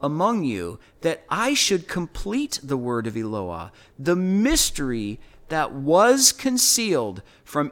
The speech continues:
ages and from generations, but now is revealed to his set-apart ones."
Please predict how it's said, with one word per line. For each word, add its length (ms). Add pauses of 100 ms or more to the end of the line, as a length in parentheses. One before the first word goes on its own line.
ages 640 (200)
and 200
from 180
generations, 1000 (360)
but 160
now 480
is 200
revealed 680 (200)
to 120
his 500
set-apart 760
ones." 480